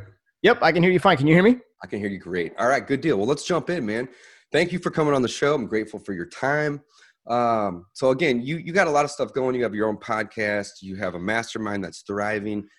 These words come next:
Speaker 2: But I wanna talk a little bit about some of the real estate that you're doing, some of the deals
Speaker 1: Yeah.
Speaker 2: that you're working on, what kind of strategies you're using right now, and also, you know, with the recent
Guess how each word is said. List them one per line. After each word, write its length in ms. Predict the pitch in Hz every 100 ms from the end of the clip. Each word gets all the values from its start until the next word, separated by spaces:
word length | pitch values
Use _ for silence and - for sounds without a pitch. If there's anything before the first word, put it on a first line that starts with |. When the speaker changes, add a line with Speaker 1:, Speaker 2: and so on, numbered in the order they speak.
| _ -
Speaker 2:
But 60 | 160
I 20 |
wanna 160 | 233
talk 260 | - 170 160
a 40 |
little 120 | 156 147
bit 140 | 139
about 220 | 123 127
some 100 | 135
of 80 | 110
the 120 | 85 76
real 260 | 117 170
estate 320 | 123 - 92
that 180 | 92 -
you're 80 | 82
doing, 280 | 78 71 64
some 140 | 110
of 40 | 95
the 100 | 78
deals 300 | 123 131 143
Speaker 1:
Yeah. 40 | 143
Speaker 2:
that 120 | 143
you're 80 | 135
working 280 | 143 143
on, 300 | 139 135 131 127 _ _ _ -
what 120 | 120
kind 140 | 143
of 80 | 113
strategies 640 | - 107 120 127 117 120 113
you're 100 | 113
using 380 | 117 113 113
right 240 | 107 104 85
now, 320 | 107 107 110 -
and 100 | 92
also, 560 | 107 113 - 104 98 95 _ _ _ -
you 80 |
know, 240 | 101 101 95
with 140 | 107 -
the 120 | 101
recent 440 | 90 120 - 110